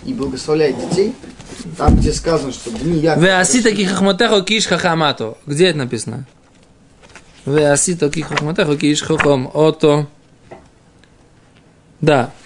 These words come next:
Speaker 2: ты прав. Он их и олег бедер коль ораз, вехазек то, вейсо ли иш, вешемарто из мишмерес Ашем Элокеха, лелез брахо. О, вегам ата юдат, из ашер аса ли Йоав бен Цурья. И ты же тоже знал,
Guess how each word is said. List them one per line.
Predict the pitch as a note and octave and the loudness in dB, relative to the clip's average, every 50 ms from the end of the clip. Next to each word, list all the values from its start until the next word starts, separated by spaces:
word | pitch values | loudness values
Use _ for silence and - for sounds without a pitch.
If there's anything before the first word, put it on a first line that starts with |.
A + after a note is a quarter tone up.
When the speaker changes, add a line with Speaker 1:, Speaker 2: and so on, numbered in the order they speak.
| - - - | -14 -6 -4
Speaker 2:
ты | D3+ | 0
прав. | C#3+ D3+ C#3 A2+ G#2 - - - _ _ _ _ - - - - - - _ - | 2 4 4 4 2 0 -6 -20 _ _ _ _ -20 -20 -20 -20 -20 -14 _ 0
Он | D3 E3 | 2 2
их | E3 D#3+ | 2 4
и | F3 F#3 | 4 4
олег | E3+ E3+ F3+ E3 D3+ D#3+ | 4 4 4 4 4 4
бедер | F3 E3 D#3+ D#3 | 4 2 2 2
коль | D#3 E3 D3+ | 2 2 2
ораз, | E3 G#3 F3+ D#3+ D3+ | 4 2 2 2 2
вехазек | D#3 C#3+ D#3+ D3+ D#3+ D#3+ D3+ - | 2 0 2 2 2 2 2 2
то, | - F3 | 2 2
вейсо | D#3+ E3 E3 D#3+ - D#3+ | 4 4 2 4 4 2
ли | D#3 D#3+ E3 D3+ | 4 4 4 2
иш, | C3+ C3+ | 0 0
вешемарто | D3 C#3 D#3 D3+ D#3 D#3 D#3 D3+ F#3 | -2 -2 -2 0 0 0 0 2 0
из | F3 D#3+ | 0 0
мишмерес | E3 D3+ D3+ D3+ D#3+ E3 D#3 | 0 -2 0 0 0 0 0
Ашем | D#3+ D3+ D#3 D#3+ D#3+ | -2 0 0 0 2
Элокеха, | D#3+ E3 E3+ D3+ C#3+ C3+ D3 D3 C#3+ | 2 2 2 2 2 2 2 2 0
лелез | D3+ D#3 E3 D#3 | 0 0 0 0
брахо. | D#3 D#3 D#3 D3+ F3+ F3+ F3+ - - _ _ _ _ _ _ _ _ _ _ _ _ _ _ _ _ _ _ _ _ _ _ _ _ _ _ _ _ _ _ _ _ - | 0 -2 0 0 2 0 0 -2 -6 _ _ _ _ _ _ _ _ _ _ _ _ _ _ _ _ _ _ _ _ _ _ _ _ _ _ _ _ _ _ _ _ 0
О, | D3 C3+ C3 A#2+ - - - - - | 2 2 2 2 -2 -6 -18 -12 -4
вегам | - C3+ D3 F#3 A3+ A3 | 0 2 4 4 4 4
ата | F#3+ - F#3+ F#3 | 4 4 4 4
юдат, | F3 E3 D#3 C#3 B2 | 4 4 2 2 0
из | B2+ A#2 - | 0 -2 -2
ашер | C3 B2+ - F#3 | -2 0 2 2
аса | F3 D3 D#3 F3+ | 2 2 2 4
ли | E3+ E3 D3+ | 4 4 4
Йоав | D3 D3+ D#3 D#3 | 4 4 2 2
бен | D#3 D#3 D3+ C3+ | 0 0 -2 -2
Цурья. | - C#3+ B2+ A2+ A2 | 0 0 0 0 0
И | A2+ | -2
ты | - - F#3 | 0 2 2
же | F#3+ F#3 F3+ D#3+ | 4 4 0 0
тоже | - - F#3 F3 F3 E3 | 2 2 2 2 2 0
знал, | C#3 C#3 A#2+ A2 A2+ D3 F3 | 0 0 0 0 0 -4 -6